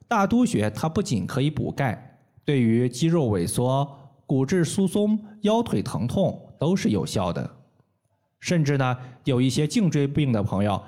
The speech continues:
你可以在大都穴附近按揉一下。如果发现有某个地方疼痛比较厉害，这个时候呢，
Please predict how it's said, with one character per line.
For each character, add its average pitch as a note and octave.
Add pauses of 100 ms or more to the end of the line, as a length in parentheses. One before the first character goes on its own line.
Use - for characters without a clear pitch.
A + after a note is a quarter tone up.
(120)
你 B2
可 C3
以 C3
在 B2+ (100)
大 D#3+
都 G3+
穴 A2
附 A#2+
近 A2+
按 E3
揉 F#2
一 G#2
下。 F#2+ (640)
如 E3+
果 D#3+
发 D#3
现 D3+
有 C#3
某 D3+
个 B2+
地 C#3+
方 C#3+
疼 A#2+
痛 E3
比 D3+
较 C3+
厉 F3+
害， - (300)
这 F#3
个 D3+
时 A#2
候 A2+
呢， G2+